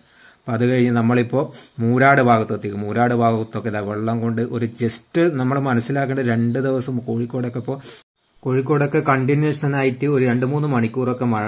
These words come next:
പെയ്യാൻ തുടങ്ങിയപ്പോഴേക്കും ഇതാണ് അവസ്ഥ എങ്കിൽ ജൂൺ, ജൂലൈ മാസത്തിലൊക്കെ കംപ്ലീറ്റ് മഴയായിരിക്കുന്ന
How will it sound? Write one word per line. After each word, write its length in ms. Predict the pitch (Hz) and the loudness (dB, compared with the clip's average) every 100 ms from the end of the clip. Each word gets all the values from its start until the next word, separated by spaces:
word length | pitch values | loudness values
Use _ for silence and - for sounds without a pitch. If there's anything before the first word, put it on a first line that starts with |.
| 113 | -2
പെയ്യാൻ 320 | 107 110 113 120 | -2 0 0 0
തുടങ്ങിയപ്പോഴേക്കും 1120 | 113 113 110 104 - - 190 117 113 110 117 110 | 0 0 -2 -6 -8 -18 -10 -4 -2 -2 -2 -2
ഇതാണ് 240 | 110 117 110 | -2 0 -2
അവസ്ഥ 220 | 107 - 120 110 | -4 -6 -6 -4
എങ്കിൽ 180 | 107 139 - - _ 123 107 | -4 -6 -10 -20 _ -14 -6
ജൂൺ, 320 | 117 113 131 143 123 | -2 0 0 -2 0
ജൂലൈ 300 | 117 117 123 127 | 2 2 2 2
മാസത്തിലൊക്കെ 640 | 117 113 120 117 117 113 110 - | 0 -2 -4 -4 -4 -6 -10 -12
കംപ്ലീറ്റ് 520 | 110 110 117 127 127 117 | -8 -4 -2 0 0 -2
മഴയായിരിക്കുന്ന 760 | 104 107 110 113 110 110 110 | -2 -2 0 0 -2 -6 -6